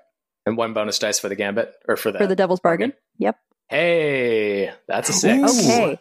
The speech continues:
Speaker 3: nice.
Speaker 2: So things go well <laughs> for you. You see that C thirty-two sort of pauses and looked like, you know, she'd been trying to correct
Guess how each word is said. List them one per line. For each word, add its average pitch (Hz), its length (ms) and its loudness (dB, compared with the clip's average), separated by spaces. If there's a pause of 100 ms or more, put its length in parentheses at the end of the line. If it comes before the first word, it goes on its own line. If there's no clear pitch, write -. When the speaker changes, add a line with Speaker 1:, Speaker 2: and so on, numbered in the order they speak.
Speaker 3:
nice. - 260 -4
Speaker 2:
So 208 220 4 (320)
things 285 400 0
go 247 300 4
well 220 500 2
<laughs> 311 1400 -2
for 240 140 2
you. 170 280 -2 (480)
You 220 120 2
see 233 320 0
that 208 180 2
C 233 180 0
thirty-two 208 480 0
sort 196 260 0
of 175 200 -2 (140)
pauses 214 580 0
and 180 340 -2 (200)
looked 196 220 2
like, 185 220 -2
you 214 60 0
know, 175 120 0
she'd 190 120 -2
been 180 140 0
trying 180 240 0
to 170 40 -2
correct 170 400 -2